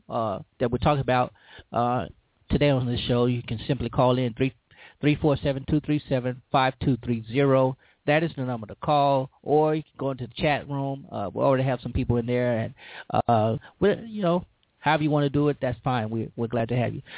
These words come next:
So, before I went to the break, I said we were gonna talk, uh, give you a story that caught me by surprise, and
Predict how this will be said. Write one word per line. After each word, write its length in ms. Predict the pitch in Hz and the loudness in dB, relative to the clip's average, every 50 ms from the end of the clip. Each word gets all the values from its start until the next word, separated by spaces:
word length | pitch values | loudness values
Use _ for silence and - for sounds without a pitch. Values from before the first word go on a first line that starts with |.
| - - - | -16 -8 -2
So, 240 | - - 214 - - - _ _ _ _ _ _ _ _ _ _ _ _ _ _ _ _ _ - - _ - | 0 0 0 0 -2 -8 _ _ _ _ _ _ _ _ _ _ _ _ _ _ _ _ _ -20 -20 _ -2
before 260 | - 170 - 233 262 277 | -2 0 2 4 2 2
I 60 | 269 | 2
went 220 | 220 220 214 - | -2 -6 -8 -10
to 40 | - | -12
the 80 | 120 110 | -12 -6
break, 300 | - 170 165 151 131 - | -4 -4 -4 -4 -4 -8
I 80 | 107 - | -10 -8
said 140 | - 175 160 | -6 -6 -6
we 100 | 147 139 | -4 -6
were 100 | 131 135 | -6 -6
gonna 100 | 123 127 | -8 -6
talk, 240 | - 165 143 139 - 127 _ _ _ _ _ _ _ - - - _ - - | -4 -4 -4 -4 -6 -12 _ _ _ _ _ _ _ -20 -20 -20 _ -12 -10
uh, 160 | 120 123 117 | -8 -6 -4
give 180 | 120 175 175 | -2 -2 -2
you 60 | 165 143 | -2 -4
a 80 | - | -4
story 320 | - - 151 151 151 139 127 | -2 0 0 2 2 0 -2
that 180 | 131 117 - - _ - | -6 -10 -12 -12 _ 0
caught 200 | - 180 170 156 | 0 0 0 0
me 120 | 170 165 | -4 -8
by 180 | 156 139 135 131 | -8 -8 -10 -10
surprise, 520 | - - 117 - - 147 143 139 139 143 135 - | -12 -12 -10 -8 -6 -6 -6 -6 -8 -10 -12 -14
and 140 | 120 110 117 | -16 -18 -20